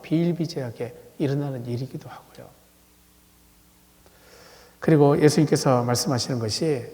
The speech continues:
스스로 고자 된 자도 있고, 사람이 만든 고자도 있고, 그 다음에, 어, 어머니의 태로부터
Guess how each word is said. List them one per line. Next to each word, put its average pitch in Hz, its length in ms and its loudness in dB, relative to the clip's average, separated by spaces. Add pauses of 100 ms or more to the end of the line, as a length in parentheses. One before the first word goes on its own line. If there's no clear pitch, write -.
(200)
스스로 180 600 -2
고자 131 300 -4
된 123 220 -2
자도 127 260 -6
있고, 110 680 -8 (1000)
사람이 160 480 2
만든 135 400 -2
고자도 127 400 -4
있고, 107 680 -10 (720)
그 - 120 -20
다음에, 120 440 -4 (340)
어, - 460 -16 (440)
어머니의 143 480 -4
태로부터 208 760 -6